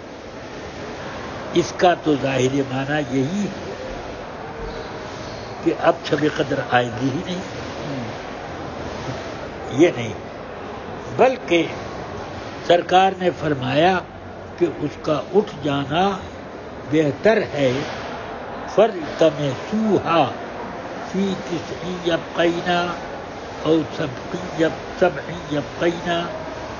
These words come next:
Speaker 1: أَوْ سَبْ-، أَوْ خَمْسٍ يَبْقَيْنَ، يَبْقَيْنَ،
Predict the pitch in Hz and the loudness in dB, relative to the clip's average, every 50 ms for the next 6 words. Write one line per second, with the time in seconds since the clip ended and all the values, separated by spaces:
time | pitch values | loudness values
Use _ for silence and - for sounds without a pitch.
0 | - - - 151 160 151 135 - - - 147 127 - - - - - - - - | -8 -4 2 4 4 4 4 2 -4 -4 -4 -4 -6 -8 -8 -8 -8 -8 -8 -8
1 | - - - - - - - - - - - - - - - - 147 165 175 170 | -8 -8 -8 -8 -8 -8 -8 -8 -8 -8 -8 -8 -8 -6 -2 2 6 6 6 6
2 | 139 123 - - 151 147 147 139 - - - - - - 139 139 143 127 - - | 4 -2 -4 -6 -6 -4 -6 -6 -8 -8 -8 -8 -8 -6 -2 -2 -2 -2 -2 -6
3 | - 180 175 170 160 160 160 160 160 156 - - - - - - - - - - | -6 -6 -4 -4 -2 0 0 0 0 -2 -4 -8 -8 -8 -8 -10 -10 -10 -10 -10
4 | - - - - - - - - - - - - 135 156 175 175 - - - - | -10 -10 -10 -10 -10 -10 -10 -10 -10 -10 -8 -2 4 6 6 6 4 -4 -4 -2
5 | 165 160 151 139 131 | -2 -2 -2 -2 -4